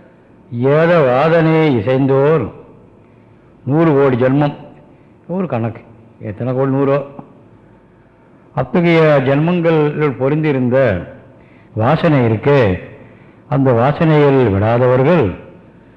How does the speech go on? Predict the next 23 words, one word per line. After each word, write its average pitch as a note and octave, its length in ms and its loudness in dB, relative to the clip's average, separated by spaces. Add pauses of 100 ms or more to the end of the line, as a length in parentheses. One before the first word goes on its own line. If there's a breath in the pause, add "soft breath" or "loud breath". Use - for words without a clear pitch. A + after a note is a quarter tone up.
(680 loud breath)
எவ்வளவு F#3 400 0
சதுரா E3+ 380 2
இருந்தாலும், C#3 360 2
சதுரனா C#3 340 -2
சாமர்த்தியம் C#3 440 -2
உடையவர்கள். G2+ 460 -2
லௌகிக D3+ 160 -2
விஷயத்தில் A#2+ 600 -2 (960 loud breath)
எவ்வித F3 540 2
சதுரரேனும் D3 800 0 (580 loud breath)
ஏராளமான E3+ 640 -2
சாமர்த்தியம் D3+ 440 -2
உடையவர்களாக C3+ 220 0
இருக்காங்க. G#2 300 -6 (1500 loud breath)
பெரிய C3+ 200 0
பெரிய D#3 200 2
விஞ்ஞானிகள், D#3 440 2
நோபல் D#3 280 2
பரிசு D3 180 0
பெற்ற C3 220 -2
விஞ்ஞானி B2 280 0
நிறைய A#2+ 240 0
இருக்காங்க. G#2 460 -2